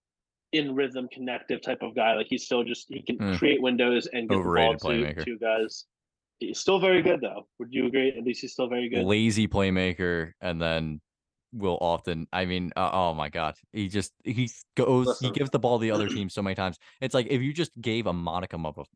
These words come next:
Speaker 2: shit, you could be such a better player. He makes these
Speaker 1: Not
Speaker 2: incredible
Speaker 1: wrong.
Speaker 2: passes, and it's just frustrating to watch, is all.
Speaker 1: Not wrong, not wrong. Listen, I, but I was still trying to keep that in mind as I wrote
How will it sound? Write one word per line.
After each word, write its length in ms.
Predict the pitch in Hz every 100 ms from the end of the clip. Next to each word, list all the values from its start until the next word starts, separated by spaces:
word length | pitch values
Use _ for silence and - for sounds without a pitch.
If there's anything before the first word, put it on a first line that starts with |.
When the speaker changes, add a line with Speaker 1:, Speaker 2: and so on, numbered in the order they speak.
| _ -
Speaker 2:
shit, 400 | - - 90 - _ 107 98
you 160 | 117 98
could 160 | 98
be 120 | 87 85
such 260 | - 92 87
a 40 |
better 260 | 80 78 73
player. 320 | 76 73 69 - _
He 100 | 139
makes 260 | 127 135 -
these 220 | 127 104
Speaker 1:
Not 60 | 101
Speaker 2:
incredible 320 | 156 165 170
Speaker 1:
wrong. 140 | 143 160
Speaker 2:
passes, 360 | 85 101 95 -
and 80 |
it's 100 | 92 -
just 180 | - -
frustrating 500 | 98 87 - 82 80
to 60 | 71
watch, 300 | - - -
is 120 | 82
all. 160 | - - -
Speaker 1:
Not 240 | 139 156
wrong, 240 | 156 123 -
not 180 | 127 117
wrong. 240 | 104 113 131
Listen, 240 | - 117
I, 100 | 131
but 240 | 139 156 175
I 140 | 160
was 140 | 175 180
still 200 | 202 190
trying 180 | 185
to 80 | 170
keep 200 | 165 160
that 120 | 156 135
in 60 |
mind 240 | 123 123 117
as 100 | 120
I 100 | 113
wrote 260 | 120 110